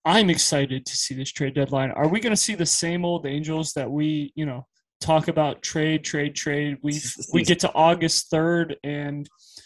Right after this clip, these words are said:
Speaker 1: they have the same <laughs> twenty-six man roster as they did on August second.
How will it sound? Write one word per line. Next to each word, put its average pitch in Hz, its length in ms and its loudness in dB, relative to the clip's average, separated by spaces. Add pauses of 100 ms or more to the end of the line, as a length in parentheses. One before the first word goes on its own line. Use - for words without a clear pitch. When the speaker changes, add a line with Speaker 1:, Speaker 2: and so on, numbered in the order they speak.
(540)
Speaker 1:
they 160 120 8
have 165 220 8
the 160 100 4
same 165 420 4
<laughs> - 60 -16
twenty-six 170 720 2
man 151 240 -2
roster 143 500 -4
as 156 200 -2
they 156 120 2
did 151 220 0
on 143 160 0
August 143 600 -2
second. 175 360 -2